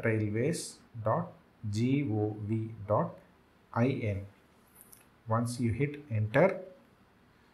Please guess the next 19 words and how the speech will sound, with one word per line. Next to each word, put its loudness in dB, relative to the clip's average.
this 2
page 2
will -4
open 0
up, 2
and -2
in 0
this 2
page, 2
click 0
on 4
the 2
About 6
Indian 2
Railways 0
tab, 0
and -4
in 0
this, 4